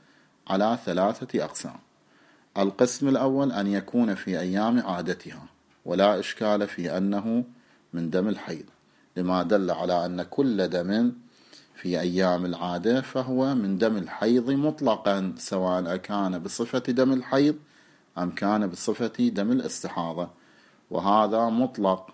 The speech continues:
هذه الرواية مطلقة لم تفصل بين الحامل وغيرها، فتشمل حتى الحامل. القسم الثاني أن يكون في غير أيام عادتها، ولكن قبل مضي عشرين يوما من أول عادتها،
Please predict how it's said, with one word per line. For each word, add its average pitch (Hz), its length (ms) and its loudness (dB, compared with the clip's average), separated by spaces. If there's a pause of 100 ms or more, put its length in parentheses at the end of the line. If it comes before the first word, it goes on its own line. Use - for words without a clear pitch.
هذه 87 240 -4
الرواية 90 400 2
مطلقة 107 440 -2
لم 120 180 4
تفصل 98 540 -4
بين 87 280 -4
الحامل 101 460 -2
وغيرها، 117 640 0 (500)
فتشمل 117 640 0 (120)
حتى 101 260 -2
الحامل. 80 360 -4 (840)
القسم 151 440 4
الثاني 120 720 0
أن 101 60 0
يكون 104 480 2
في 95 260 -2
غير 120 380 4
أيام 123 400 4
عادتها، 131 720 0 (560)
ولكن 110 500 2
قبل 120 420 2
مضي 92 340 -2
عشرين 117 480 0
يوما 127 380 2
من 95 220 0
أول 104 720 2 (880)
عادتها، 107 840 0